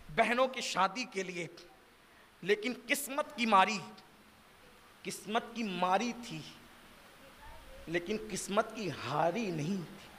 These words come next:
किस्मत की मारी।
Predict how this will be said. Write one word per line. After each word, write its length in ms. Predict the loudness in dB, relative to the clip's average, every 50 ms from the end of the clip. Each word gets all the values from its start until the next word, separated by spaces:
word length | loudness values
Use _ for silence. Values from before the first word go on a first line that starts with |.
| -20 -20 -20 -20 -20 -20 -20 -20 -20 -20 -20 -20 -20 -20 -20 -20 -20 -20 -20 -20 -20 -20 -6 0
किस्मत 480 | 2 2 2 2 0 2 2 2 2 -2 -4
की 100 | -4 0
मारी। 360 | 4 6 6 6 6 2 -2